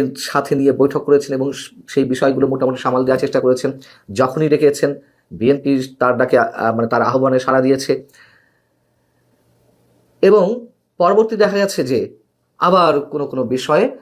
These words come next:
সরকারের সঙ্গে দূরত্ব সৃষ্টি হয়েছে, আবার কোনো একটা সমস্যার পরে তাদেরকে ডেকে নিয়ে, আ, মোটামুটি চা নাস্তা খেয়ে সব কিছু, আ, আলোচনার মাধ্যমে সব সমাধান হয়ে যায়। বিএনপি অনেক, অনেক ছাড় দিয়ে এই পর্যন্ত এসেছে,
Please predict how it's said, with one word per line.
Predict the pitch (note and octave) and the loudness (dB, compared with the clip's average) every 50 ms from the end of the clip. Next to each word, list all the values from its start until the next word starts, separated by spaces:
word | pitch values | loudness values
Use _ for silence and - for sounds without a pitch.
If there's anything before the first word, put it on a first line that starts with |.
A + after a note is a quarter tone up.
| - _ _ | -20 _ _
সরকারের | - - D3 B2+ C3 B2+ A#2 | -10 -8 -6 -2 -2 -2 -2
সঙ্গে | A#2 - A#2+ A#2+ | -2 -4 -6 -6
দূরত্ব | A2+ A2 B2+ D#3 D3+ - - B2+ | -2 0 0 0 0 0 -2 -4
সৃষ্টি | - - A#2 G#2 - - F#2 | -2 -2 -4 -6 -6 -6 -4
হয়েছে, | G2+ F#2+ F#2+ F#2+ - - E2+ - - | -4 -2 -4 -4 -6 -8 -8 -8 -4
আবার | - A2+ C#3 F3 G3+ G#3+ G#3 | -2 2 2 4 2 2 0
কোনো | G#3+ A3 G3 G3+ | 0 -2 -4 -4
একটা | - G3 | -6 -6
সমস্যার | - G3 F#3 F#3+ F3+ - - | -6 -6 -6 -6 -6 -6 -6
পরে | - F3 F#3+ G3 G3 - _ | -4 -4 -4 -6 -6 -10 _
তাদেরকে | - D3 C3+ C#3 C3+ C#3 | -6 -4 -4 -4 -4 -2
ডেকে | A#2 C3 B2+ D3 C#3+ | -2 -2 -2 0 -2
নিয়ে, | C#3+ C#3+ D#3+ - - - _ _ _ _ _ _ | 0 -2 -4 -4 -8 -12 _ _ _ _ _ _
আ, | - - G#2 G2+ G2+ | -4 -2 -2 0 0
মোটামুটি | A2 A#2 A#2 A#2+ A#2 A2+ | 0 0 0 0 0 0
চা | A#2 C3+ A#2 | 0 0 0
নাস্তা | A#2+ B2 B2 - - | 0 -2 -4 -4 -8
খেয়ে | - - - - D#3+ E3 | -10 -4 0 2 2 2
সব | E3 - - - | 2 0 -2 -2
কিছু, | - A#2+ A#2 - C3 A#2+ A#2+ - - - - _ _ _ _ | -2 -4 -2 -2 -2 -2 -2 -6 -12 -20 -20 _ _ _ _
আ, | - - F#2+ G2 | -6 -4 -2 0
আলোচনার | - A#2+ A#2+ A#2+ B2 B2 | 2 2 2 2 2 2
মাধ্যমে | A#2+ A#2+ A#2 A2+ C#3 E3+ G#3+ G#3 - _ _ | 2 2 0 0 -2 -2 -4 -4 -6 _ _
সব | - - C#3 | -4 -2 -2
সমাধান | - - A#2 A2 G#2+ A#2 G2 | -2 -2 -2 -2 -2 -4 -4
হয়ে | G2 A2 F#2+ | -2 -2 0
যায়। | F#2+ F#2+ - - - - - - _ _ _ | -2 -2 -4 -6 -14 -20 -20 -20 _ _ _
বিএনপি | - A#2+ A#2 D#3 F3 F3+ F3+ - - F3+ F3+ F3 - - - - | -10 -2 0 2 2 2 0 -4 -4 -2 -2 -2 -4 -6 -6 -2
অনেক, | D#3 F3 F#3 F3+ F3+ F3+ - - _ _ _ - _ | 0 0 2 0 0 -2 -8 -16 _ _ _ -4 _
অনেক | C3+ D3 D#3 D#3+ D3+ D#3+ - | 0 2 2 2 0 -2 -8
ছাড় | - - - D3 C#3+ C#3+ C3+ C3+ | -14 -10 -4 -2 -2 -2 -2 -2
দিয়ে | C3 C#3+ C#3+ C#3 | -2 -2 -2 0
এই | - C#3 C3+ C3+ | 0 -2 -2 0
পর্যন্ত | C#3 C#3+ B2+ A#2+ C3 C3 | 0 0 0 0 -2 -2
এসেছে, | C#3 C3+ B2 C3 - D3 - - E3+ | -2 -2 -2 -2 -2 -4 -2 -2 -2